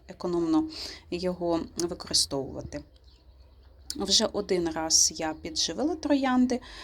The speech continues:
Е, у мене двадцять шість кущів троянд, і десь половину я використала. Е,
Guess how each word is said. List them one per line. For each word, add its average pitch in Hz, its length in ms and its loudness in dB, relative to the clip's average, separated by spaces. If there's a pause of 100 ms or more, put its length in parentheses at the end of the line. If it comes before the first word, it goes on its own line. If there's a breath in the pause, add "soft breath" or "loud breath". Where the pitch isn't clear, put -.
(160 loud breath)
Е, 185 80 -4
у 185 80 0
мене 196 280 0 (280)
двадцять 202 1160 2 (420)
шість - 800 0 (200)
кущів - 420 0
троянд, 247 500 -2 (560 loud breath)
і 285 140 6
десь 233 240 6
половину 190 480 0
я 180 160 0
використала. 156 720 0 (420 loud breath)
Е, 175 160 -6